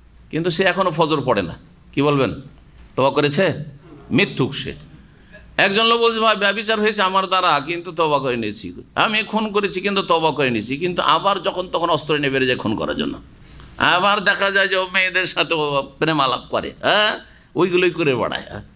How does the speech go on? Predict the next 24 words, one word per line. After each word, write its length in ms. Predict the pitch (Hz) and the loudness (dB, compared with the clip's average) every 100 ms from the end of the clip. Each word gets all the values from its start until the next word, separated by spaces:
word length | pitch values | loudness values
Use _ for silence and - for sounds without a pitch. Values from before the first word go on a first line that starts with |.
| - - - - - - | -20 -20 -20 -20 -12 -6
চরিত্রহীন। 720 | 104 - 196 185 143 104 82 85 | 2 4 4 2 0 0 -2 0
তাহলে 300 | 139 165 185 | 2 2 2
সে 140 | 180 | 0
তওবা 240 | 165 165 | 2 2
করেছে? 480 | 156 170 - 240 170 - - - - - - 117 | 2 2 2 4 4 0 -14 -20 -20 -20 -10 -2
না, 220 | 127 120 | 0 2
তওবা 260 | 104 82 | 0 -2
করেনি, 280 | 76 78 - - - - | -4 -8 -14 -18 -16 -10
তওবা 200 | 80 76 | -8 -8
করেনি। 320 | 76 - - - | -10 -14 -16 -6
এই 120 | 113 | -4
জন্য 500 | 120 143 143 123 127 113 | 0 0 2 0 -2 0
অধিকাংশ 520 | 123 170 175 175 143 | 0 2 0 0 2
আয়াতগুলিতে 600 | 110 143 139 147 139 127 | 2 2 0 0 0 0
তওবার 320 | 120 127 143 | 2 2 2
সাথে 260 | 143 143 151 | 0 -2 0
আল্লাহ 220 | 143 143 | 0 0
কি 180 | 143 156 | -2 -4
উল্লেখ 220 | 160 156 | -2 0
করেছেন? 440 | 165 156 202 254 - - - | -2 0 -2 -4 -12 -20 -8
ইসলাহ, 520 | 123 120 113 117 107 - - | -4 -2 2 2 0 -4 0
তাবা 440 | 139 139 139 180 | 4 4 4 2
ওয়া 180 | 175 117 | 2 0
আসলাহ। 320 | 98 87 71 | -2 -2 -4